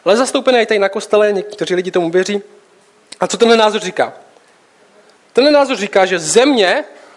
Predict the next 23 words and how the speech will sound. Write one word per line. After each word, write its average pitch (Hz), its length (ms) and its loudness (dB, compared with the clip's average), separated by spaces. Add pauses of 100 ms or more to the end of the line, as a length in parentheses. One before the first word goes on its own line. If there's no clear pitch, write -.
s 147 100 -14
velkým 220 360 2
Z, 190 140 2
planeta 247 380 2
Země 220 320 2
a 170 80 0
všechno, 277 440 -2
co 277 180 -2
vidíme 226 340 0
kolem 233 320 0
nás, 165 440 -2 (600)
byla 190 220 2
primárně 240 600 0
stvořena 202 800 -2 (320)
v - 100 -12
šesti 220 640 0
dvacetičtyřhodinových 190 1500 -2
dnech. 147 260 -4 (1120)
Jo, 180 100 -2
v - 80 -10
šesti 240 420 0
dvacetičtyřhodinových 190 2000 -4 (180)
dnech. 151 260 -4